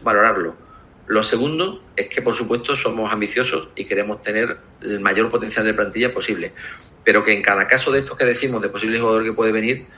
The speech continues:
nosotros, por supuesto, estamos ahí, estamos bien posicionados y estamos, eh, manejando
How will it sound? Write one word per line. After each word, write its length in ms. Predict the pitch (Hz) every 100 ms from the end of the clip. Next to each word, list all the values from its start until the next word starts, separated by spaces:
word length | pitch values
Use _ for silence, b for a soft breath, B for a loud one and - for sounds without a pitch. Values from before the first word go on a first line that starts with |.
| B - -
nosotros, 420 | 101 135 117 98
por 100 | - 117
supuesto, 320 | - 135 120
estamos 300 | - 127 131
ahí, 320 | 127 185 - -
estamos 560 | - 107 113 110 110
bien 200 | 107 113
posicionados 540 | 107 107 107 113 127 117
y 40 |
estamos, 440 | 101 107 104 104 104 B B -
eh, 140 | - 110
manejando 880 | 110 101 110 110 107 107 104 101